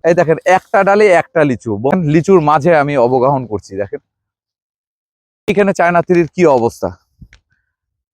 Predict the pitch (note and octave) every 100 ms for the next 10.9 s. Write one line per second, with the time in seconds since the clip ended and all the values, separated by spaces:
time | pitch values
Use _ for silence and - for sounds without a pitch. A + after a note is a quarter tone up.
0 | _ D3 E3+ F#3 F3+ F#3 F3 E3+ D3+ D#3+
1 | E3 C#3+ E3 E3 - C#3 A#2 E2+ C#3 C#3+
2 | C#3+ C3 A#2+ A2+ E2+ - _ - C3+ B2+
3 | B2 G#2+ D2 _ - - D#3+ D#3 F3 E3
4 | E3+ D#3 F3 D#3+ B2 A#2+ A2+ E3 C#3+ B2
5 | B2 C#3 D3+ D3 D3+ C3 B2+ C#3+ B2 A#2+
6 | G2+ - G2 - F#2+ E2+ D#2+ - _ _
7 | _ _ _ _ - A#2+ C#3+ C#3+ D3 D#3+
8 | D#3+ D3+ D3+ D#3 E3 D3+ E3+ C#3 - D3+
9 | C#3 C3+ B2+ C3 C3+ C3+ A#2+ A#2 A#2+ C3+
10 | B2 A#2+ - B2 A2 G#2+ C#3 A#2+ G#2